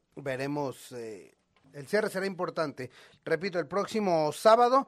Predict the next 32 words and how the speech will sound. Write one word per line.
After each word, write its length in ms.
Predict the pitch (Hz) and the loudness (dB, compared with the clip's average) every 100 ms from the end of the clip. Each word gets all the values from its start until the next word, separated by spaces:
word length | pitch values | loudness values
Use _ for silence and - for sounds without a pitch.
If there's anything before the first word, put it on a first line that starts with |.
| - - | -6 -20
será 460 | _ - 147 156 156 | _ -2 2 4 4
el, 260 | 151 139 139 | 2 -2 -4
el 80 | |
enfrentamiento, 1000 | 139 135 147 143 147 170 202 196 214 208 - | -4 -6 -8 -6 -6 -4 -8 -2 -2 -2 -8
el 180 | 147 | -14
que 120 | - 135 | -14 -14
termine 460 | 135 139 180 170 | -12 -10 -8 -10
con 160 | 143 147 | -10 -12
esta 240 | 151 - | -12 -16
primera 360 | 135 139 147 147 | -12 -10 -6 -4
vuelta. 340 | 180 220 214 | -4 -6 -6
En 80 | 196 | -8
el 120 | 147 | -8
Club 220 | 131 165 | -12 -12
La 140 | 156 139 | -10 -12
Primavera, 480 | 139 135 156 185 170 | -12 -10 -8 -8 -8
los 160 | 143 | -12
Leoncitos 540 | 131 139 131 156 147 139 | -12 -14 -14 -16 -14 -12
Negros 340 | 156 165 151 | -10 -10 -12
estarán 360 | 131 139 143 143 | -14 -12 -12 -12
recibiendo 600 | 139 139 147 160 185 185 - - - - | -16 -14 -14 -8 -8 -8 -12 -20 -20 -10
al 220 | 131 135 | -8 -8
Club 220 | 156 170 | -10 -8
Deportivo 520 | 160 - 127 165 160 | -10 -12 -14 -10 -10
Tepatitlán 720 | 147 110 135 131 131 160 160 | -12 -16 -16 -18 -18 -10 -10
de 80 | 160 | -8
Morelos. 540 | 165 180 247 311 339 - | -8 -4 -4 -4 -8 -10
Si 120 | 202 | -16
pueden 320 | 185 214 185 | -10 -10 -8
mantener 420 | 165 151 165 190 | -10 -10 -8 -6
el 140 | 180 165 | -6 -6
invicto, 540 | 170 214 - 277 254 | -8 -8 0 2 2